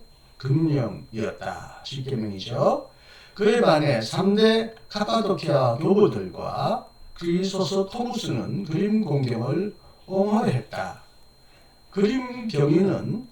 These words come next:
신적 원상에 참여한다는 것이었지만,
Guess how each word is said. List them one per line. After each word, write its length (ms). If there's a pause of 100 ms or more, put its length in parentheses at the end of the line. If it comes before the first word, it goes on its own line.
(160)
신적 680
원상에 920 (440)
참여한다는 1000
것이었지만, 960